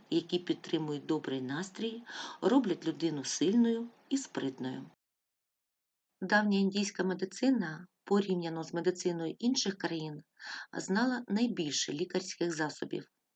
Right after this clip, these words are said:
Лише лікарських рослин було відомо близько тисячі назв. Широко використовувалися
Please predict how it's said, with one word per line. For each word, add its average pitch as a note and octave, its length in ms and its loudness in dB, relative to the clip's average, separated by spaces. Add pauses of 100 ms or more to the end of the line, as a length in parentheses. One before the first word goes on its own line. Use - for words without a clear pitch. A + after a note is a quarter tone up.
(480)
Лише G3 400 4
лікарських F#3 580 0
рослин A#3 460 0
було E3 320 4
відомо G3 560 4
близько G3 520 -2
тисячі - 500 -2
назв. E3+ 380 -2 (840)
Широко A#3+ 540 2
використовувалися D#3 1160 2